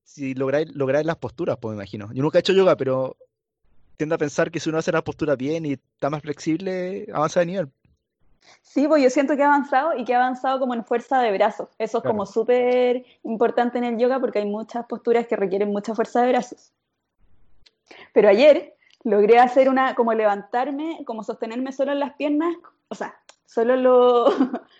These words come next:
Speaker 2: en los brazos, con las piernas hacia el
Speaker 1: <laughs> Como que estuve pensando como que, ¿por qué se rió? Pero claro.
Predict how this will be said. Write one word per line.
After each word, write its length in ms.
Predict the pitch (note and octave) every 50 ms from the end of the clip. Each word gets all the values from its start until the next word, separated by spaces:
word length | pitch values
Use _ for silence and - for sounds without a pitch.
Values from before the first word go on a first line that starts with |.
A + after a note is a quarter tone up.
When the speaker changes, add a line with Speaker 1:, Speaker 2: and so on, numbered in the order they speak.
| _ _ _ -
Speaker 2:
en 140 | A3+ G3+ G3+
los 120 | G#3 G3
brazos, 440 | G3 G#3+ A#3 C#4 - - E4+ F4+ A#4 - _ _ _
con 180 | - A#3 A3 G#3+
las 120 | G3+ G#3
piernas 400 | - - - B3 A#3+ B3 B3 A#3+
hacia 160 | - - -
el 60 | G#4 G#4
Speaker 1:
<laughs> 680 | - G#4 - _ _ _ _ - - - D#4 A#3 -
Como 160 | D#3 D#3+ F3
que 100 | E3+ F#3+
estuve 200 | E3+ - A3+ G#3
pensando 340 | G3+ F3 - G3+ A3 A#3 G#3+
como 200 | A3 G#3 G3 F#3+
que, 260 | F3 G3+ G3+ G#3+ - - - - -
¿por 140 | - G#3+
qué 100 | F3+ G#3
se 80 | F#3+ -
rió? 240 | F#3+ G3+ G3 F3+ D#3
Pero 180 | D#3 D3+ D3
claro. 200 | C#3+ D#3 C#3+ C#3